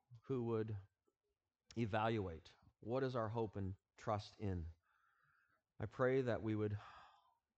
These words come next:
trust only in the finished blood of, of Jesus Christ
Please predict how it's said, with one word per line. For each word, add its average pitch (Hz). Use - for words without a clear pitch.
trust 131
only 120
in 107
the 107
finished 127
blood 113
of, 98
of 104
Jesus 110
Christ 104